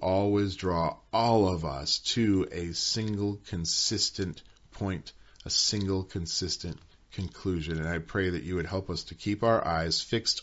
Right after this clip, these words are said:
on you and not be distracted by all the other things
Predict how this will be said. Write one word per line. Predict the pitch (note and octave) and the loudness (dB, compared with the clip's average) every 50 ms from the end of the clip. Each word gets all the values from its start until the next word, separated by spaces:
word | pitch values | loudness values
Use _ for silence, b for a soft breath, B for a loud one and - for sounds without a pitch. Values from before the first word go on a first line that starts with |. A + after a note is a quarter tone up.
| - | -2
on | F#2 F#2 F#2 F#2 F#2 F2+ | 0 0 0 2 0 0
you | F2+ F#2 F#2+ G#2+ A#2+ A2 E2+ D#2+ D#2 D2+ C#2+ B B B B B B B B | -2 0 0 2 2 2 2 0 -2 -4 -6 B B B B B B B B
and | - F2 F2 F2 E2+ | -2 -2 0 0 0
not | F2+ F#2 G#2 - - - | 0 0 0 -2 -4 -6
be | F#2 F2 | -6 -4
distracted | D#2+ F2 E2+ - - - G2+ G2 G2 F#2+ - - D2 D2 D#2 | -4 -2 -2 -4 -2 0 2 2 2 0 -2 -6 -6 -4 0
by | E2 E2 E2+ - | 0 2 2 0
all | - - E2+ E2+ F#2 G2+ G2+ G2+ G2 | 0 -2 -2 -2 0 0 0 0 0
the | F#2+ G2+ - - - | -2 -4 -4 -4 -4
other | F#2 F#2 E2 E2+ E2 E2 E2 | -4 -2 -2 0 -2 -2 -4
things | - - - - A#2+ A#2 A2 F#2+ F2+ E2+ E2 E2 E2+ E2+ E2 D#2 | -6 -10 -8 -4 0 0 2 2 0 0 -2 -2 -2 -2 -2 -4